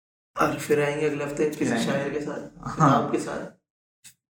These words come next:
Speaker 2: मस्त।
Speaker 1: अब हम यहीं रखेंगे अपने
Speaker 2: हाँ,
Speaker 1: आप को।
Speaker 2: हाँ।
Speaker 1: शायर और किताबें बस।
Speaker 2: शायर और किताब
Speaker 1: हाँ,
Speaker 2: फिक्स्ड है हमारा।
Speaker 1: हाँ, फिल्में हम नहीं करेंगे।
Speaker 2: हम्म।
Speaker 1: जो हम एक्सपैंड करने का ट्राई कर रहे थे, हम नहीं करेंगे। यहीं बेहतर है।
Speaker 2: ठीक है।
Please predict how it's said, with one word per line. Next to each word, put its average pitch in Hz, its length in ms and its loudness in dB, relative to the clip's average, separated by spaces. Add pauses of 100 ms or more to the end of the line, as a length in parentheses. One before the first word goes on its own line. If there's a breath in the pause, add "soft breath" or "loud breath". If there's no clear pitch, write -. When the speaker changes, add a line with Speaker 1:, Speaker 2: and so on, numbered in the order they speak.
(100)
Speaker 2:
मस्त। 214 300 10
Speaker 1:
अब 202 80 10
हम 220 420 4
यहीं 175 280 8
रखेंगे 135 340 0
अपने 127 200 -2
Speaker 2:
हाँ, 135 160 6
Speaker 1:
आप 117 80 0
को। 117 100 0
Speaker 2:
हाँ। - 240 -4
Speaker 1:
शायर 160 340 6
और 147 160 2
किताबें 117 360 -2
बस। - 60 -4
Speaker 2:
शायर 135 340 4
और 127 160 0
किताब - 640 -2
Speaker 1:
हाँ, 127 160 -2
Speaker 2:
फिक्स्ड 120 240 2
है 101 100 -4
हमारा। 117 260 2
Speaker 1:
हाँ, - 240 -6
फिल्में 156 360 4
हम 143 120 -4
नहीं 131 180 -6
करेंगे। 120 460 -2
Speaker 2:
हम्म। - 100 -12
Speaker 1:
जो 147 100 0
हम 151 360 -2
एक्सपैंड 180 460 6
करने 175 160 0
का 165 60 0
ट्राई 165 180 0
कर - 120 -2
रहे 151 120 -2
थे, - 100 -8
हम 131 100 -8
नहीं 123 200 -6
करेंगे। - 440 -6 (840)
यहीं 139 240 2
बेहतर 123 400 -2
है। - 200 -10
Speaker 2:
ठीक - 220 -6
है। - 180 -14